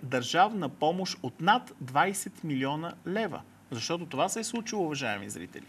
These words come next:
Българската държава е дала на мюсюлманското изповедание държавна помощ в размер на двайсет милиона лева да си погаси дълговете, първо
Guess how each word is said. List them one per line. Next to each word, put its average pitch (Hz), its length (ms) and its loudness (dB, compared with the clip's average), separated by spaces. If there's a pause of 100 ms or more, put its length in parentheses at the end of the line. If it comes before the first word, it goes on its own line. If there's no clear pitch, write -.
(920)
Българската 247 540 6
държава 175 720 6 (300)
е 147 120 8
дала 135 580 10 (380)
на 147 140 4
мюсюлманското 175 720 4
изповедание 165 920 2
държавна 151 680 4
помощ 143 560 2 (140)
в - 100 -10
размер 139 380 2
на 160 200 -2
двайсет 190 640 4
милиона 127 500 2 (120)
лева 107 420 0 (400)
да 156 180 8
си 196 200 4
погаси 180 580 6 (100)
дълговете, 165 800 4 (440)
първо 170 460 8